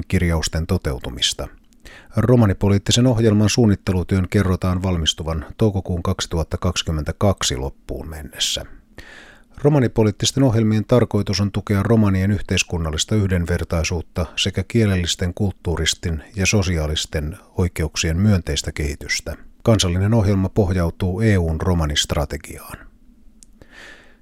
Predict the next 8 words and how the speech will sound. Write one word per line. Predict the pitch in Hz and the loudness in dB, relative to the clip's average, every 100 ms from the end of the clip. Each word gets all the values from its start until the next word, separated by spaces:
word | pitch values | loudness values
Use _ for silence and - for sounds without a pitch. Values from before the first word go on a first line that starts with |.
| - | -4
Kuulemme | 120 95 98 117 | -2 0 0 2
vielä, | 131 117 | 4 4
että | 104 - 113 | 2 0 2
romanien | 123 117 104 101 | 4 4 4 2
ja | 104 | 0
saamelaisten | - 139 117 101 92 90 101 92 | 2 4 4 2 0 0 -2 0
toinen | 120 104 98 | 2 2 2
kulttuurifoorumi | - 107 - 87 82 - 85 85 85 85 | -2 -4 -2 -4 -2 -2 -2 0 0 -2